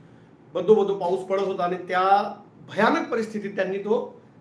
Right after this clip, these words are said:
रस्ता कंप्लीट केला, पन्हाळा ते विशाळगड. लक्षात ठेवायचं, पन्हाळा ते विशाळगड.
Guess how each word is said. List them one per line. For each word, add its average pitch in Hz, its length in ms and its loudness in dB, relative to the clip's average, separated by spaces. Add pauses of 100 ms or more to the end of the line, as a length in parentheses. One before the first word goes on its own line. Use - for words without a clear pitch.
(120)
रस्ता 180 340 -6
कंप्लीट 170 460 -6
केला, - 500 -20
पन्हाळा 185 420 -2
ते - 400 -4
विशाळगड. 175 540 -6
लक्षात 269 200 -2
ठेवायचं, 190 340 -2
पन्हाळा 190 420 0
ते - 340 -6 (300)
विशाळगड. 175 460 -2